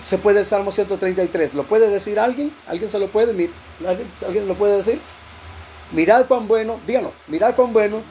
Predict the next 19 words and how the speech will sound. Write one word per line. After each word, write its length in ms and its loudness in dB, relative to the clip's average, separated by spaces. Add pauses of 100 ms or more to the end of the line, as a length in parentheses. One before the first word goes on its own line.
(240)
y 100 0
cuán 320 0
delicioso 600 2
es 240 0 (280)
habitar 480 2
los 160 -2
hermanos 500 0 (1200)
¿verdad? 320 4
Juntos, 480 -2
en, 160 -4
en 120 -2
armonía. 520 2 (360)
Es 220 6
como 240 0
el 60 2
buen 420 2 (680)
óleo 460 4
que 120 0
desciende 760 0